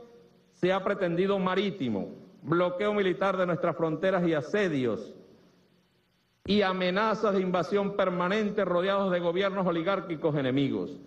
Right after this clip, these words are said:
bloqueo por aire y por la comunicación digital al, al dejarnos sin internet y sin comunicación telefónica, de radio, prensa y televisión. Fíjense cómo sabotean hasta las cadenas privadas,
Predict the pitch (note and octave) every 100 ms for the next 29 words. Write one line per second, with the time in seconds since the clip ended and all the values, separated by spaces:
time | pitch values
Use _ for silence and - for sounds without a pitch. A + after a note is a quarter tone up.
0 | - - E3 F3+ F3+ A3 A3+ G3+ F#3+ A3
1 | G#3+ D#3 A#2+ - - - - D#3 F3 F3
2 | F3 F3 E3+ E3 D3 G3+ G3+ F#3+ E3+ G#3
3 | G3+ F#3 F3 - - E3 E3 E3 F#3+ G3
4 | F3+ F3+ F3 E3 E3+ E3 F3 G3+ - -
5 | - - D#3 F3 E3 E3+ E3 D#3 D3+ F#3
6 | F3 D#3+ D3 C#3 F#3 E3+ D3 D3+ C#3+ C#3
7 | D#3+ F#3 F3+ D#3+ D#3 F#3+ G3 E3 D#3 D3
8 | C#3+ C3 A2+ C3 A2 F#2 F#2 - - -
9 | - _ _ _ - E3 F3 E3 D#3 E3
10 | E3 E3 D#3+ D3 D#3+ E3 D#3 - D3 C#3+
11 | C#3 E3 E3 - D3+ D3 F3 C#3+ G#2 -